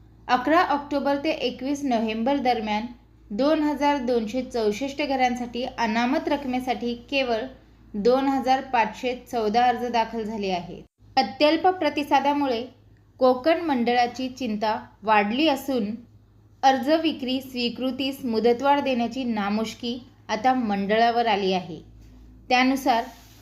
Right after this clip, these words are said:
लवकरच मुदतवाढीची अधिकृत घोषणा करण्यात येणार आहे. मुदतवाढ दिल्यास सत्तावीस डिसेंबर रोजी काढण्यात येणारी सोडत लांबणीवर पडण्याची चिन्हे आहेत. कोकण मंडळाच्या घरांच्या विक्रीचा प्रश्न गंभीर बनला आहे.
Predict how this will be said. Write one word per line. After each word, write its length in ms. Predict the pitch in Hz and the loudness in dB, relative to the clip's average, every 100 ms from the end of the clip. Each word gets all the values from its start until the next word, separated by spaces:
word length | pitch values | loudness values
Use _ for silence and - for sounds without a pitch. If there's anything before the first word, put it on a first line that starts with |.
| - | -2
लवकरच 680 | 226 247 240 240 302 330 330 | 4 4 4 0 0 0 -2
मुदतवाढीची 760 | 269 240 240 254 240 240 262 | -2 0 0 0 0 -2 -4
अधिकृत 760 | 269 233 208 226 - 240 269 254 | -2 -2 0 -4 -6 -6 -6 -6
घोषणा 520 | 208 202 214 - 262 | -6 -2 -2 0 0
करण्यात 400 | 277 277 240 240 | 0 -2 -2 -2
येणार 240 | 233 208 196 | -2 -2 -2
आहे. 220 | 185 180 - - - - - - - | -4 -8 -14 -20 -20 -20 -20 -20 -6
मुदतवाढ 640 | 240 262 330 330 320 294 294 | 0 4 4 2 2 2 2
दिल्यास 680 | 247 240 220 240 - 247 | -2 0 0 0 -4 -10
सत्तावीस 640 | 254 226 - 240 240 285 233 | -8 -8 -2 -2 0 -2 -2
डिसेंबर 480 | 226 233 233 247 302 | -4 0 0 0 0
रोजी 300 | 302 277 277 | 0 0 0
काढण्यात 420 | 262 226 220 226 | 2 2 0 -2
येणारी 380 | 220 214 214 220 | -2 -2 -2 -4
सोडत 440 | 226 277 247 247 - - - | -2 0 0 -2 -8 -20 -12
लांबणीवर 600 | 196 208 208 208 240 269 277 | 0 4 4 2 0 0 -2
पडण्याची 500 | 269 208 196 190 247 | -2 -2 -4 -4 -10
चिन्हे 400 | - 214 208 202 | -6 -2 0 0
आहेत. 300 | 170 165 143 - - - - - _ _ - - - - | -2 -4 -10 -14 -20 -20 -20 -20 _ _ -20 -20 -20 4
कोकण 340 | 302 302 359 | 4 6 4
मंडळाच्या 560 | 381 339 320 320 320 330 | 2 0 4 4 4 0
घरांच्या 480 | 294 262 254 240 269 | 0 0 -2 -2 -4
विक्रीचा 600 | 240 226 247 262 262 277 | -6 -8 -6 -6 -2 -2
प्रश्न 440 | 269 247 - 247 | -2 -4 -2 -2
गंभीर 460 | 226 208 202 233 254 | 0 0 0 0 2
बनला 320 | 240 214 214 | 0 0 -2
आहे. 240 | 208 208 | -2 -4